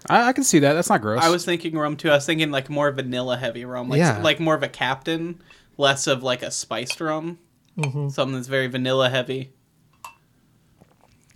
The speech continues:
Speaker 3: Um, my time in college, I, uh, I mixed, uh, uh, what do you call it? Uh, it's not Captain Morgan. Admiral Nelson.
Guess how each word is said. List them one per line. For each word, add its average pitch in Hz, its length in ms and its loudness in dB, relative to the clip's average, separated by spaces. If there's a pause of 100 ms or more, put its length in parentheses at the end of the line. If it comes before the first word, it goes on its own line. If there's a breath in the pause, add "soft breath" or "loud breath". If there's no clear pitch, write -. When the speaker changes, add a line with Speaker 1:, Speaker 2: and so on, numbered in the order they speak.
Speaker 3:
Um, 123 460 -2
my 156 180 2
time 160 260 2
in 131 80 2
college, 113 600 0 (100)
I, 110 260 0
uh, 104 320 -4 (2500 soft breath)
I 131 120 4
mixed, 127 420 0
uh, 104 460 -4 (300)
uh, 120 120 0
what 113 140 -2
do 117 60 -2
you 110 60 -2
call 110 320 -8
it? - 120 -14 (1000)
Uh, 117 200 -4
it's - 180 0
not 143 280 0
Captain 139 440 2
Morgan. 110 580 0 (580)
Admiral 151 360 6
Nelson. 143 480 4